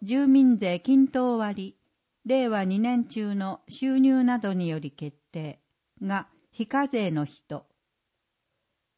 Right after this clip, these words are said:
丸二、丸一のほか、十八歳未満の子、障害のある人は二十歳未満を養育している人で、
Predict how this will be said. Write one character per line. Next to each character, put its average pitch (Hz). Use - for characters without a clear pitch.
丸 220
二、 208
丸 233
一 254
の 220
ほ 165
か、 147
十 262
八 254
歳 262
未 254
満 202
の 147
子、 -
障 254
害 254
の 233
あ 220
る 185
人 -
は 143
二 196
十 254
歳 220
未 196
満 151
を 208
養 254
育 262
し -
て 240
い 233
る 226
人 196
で、 156